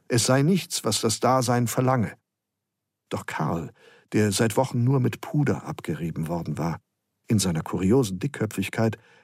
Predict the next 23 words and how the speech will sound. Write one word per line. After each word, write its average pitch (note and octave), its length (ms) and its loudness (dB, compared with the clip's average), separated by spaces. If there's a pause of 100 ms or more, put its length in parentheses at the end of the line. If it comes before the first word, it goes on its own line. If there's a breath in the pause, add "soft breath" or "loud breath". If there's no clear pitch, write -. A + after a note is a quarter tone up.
er G#2 140 0
hat - 160 -4
nun G#2+ 200 4
einmal G#2+ 420 0
einen G#2+ 240 4
solchen A2 360 2
Charakter, A#2+ 500 0 (340 loud breath)
er G3+ 80 2
besitzt E3 460 0
eine A2 180 0
besondere A#2+ 600 0
Ader, A#2 300 2
Dinge A#2 380 2
anzufangen, B2 800 2 (220 loud breath)
von A#2 220 2
denen A#2 320 4
man G#2 140 2
später G#2+ 400 0
sagen G#2 380 2
würde, A#2+ 200 2
sie A#2 120 2
seien G#2+ 240 2
schiefgegangen, A#2 720 2